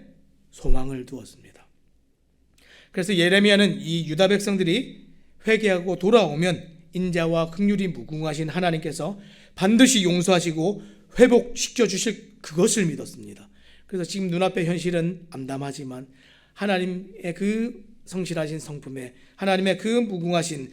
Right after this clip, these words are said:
하나님의 그 선하신 성품에 기대어 우리가 살아간다면 반드시 회복할 것이다. 이것이 예레미야가 바라보았던 소망이고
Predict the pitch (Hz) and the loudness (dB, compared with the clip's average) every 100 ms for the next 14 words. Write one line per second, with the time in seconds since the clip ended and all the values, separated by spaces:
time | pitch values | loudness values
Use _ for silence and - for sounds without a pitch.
0 | - - 202 202 202 202 233 - 190 175 | -20 -4 0 2 2 0 -4 0 0 0
1 | 202 180 170 185 170 160 165 170 165 165 | -2 -4 -6 -8 -8 -6 -2 0 -2 -6
2 | - - 143 143 139 160 139 135 127 135 | -18 -14 -10 -10 -10 -12 -10 -12 -12 -12
3 | 139 165 - _ - 101 139 135 131 220 | -12 -14 -20 _ -18 -16 -12 -10 -8 -10
4 | - - - 131 110 98 - - - 104 | -12 -20 -18 -16 -16 -18 -20 -20 -20 -20
5 | _ _ _ _ 180 190 - 170 262 - | _ _ _ _ -4 -2 0 -2 -2 -6
6 | 127 123 139 139 131 127 123 123 139 120 | -6 -6 -6 -6 -8 -10 -12 -12 -10 -12
7 | - 120 165 202 - - 139 131 117 110 | -10 -8 -8 -8 -16 -14 -12 -10 -12 -12
8 | 113 101 | -14 -14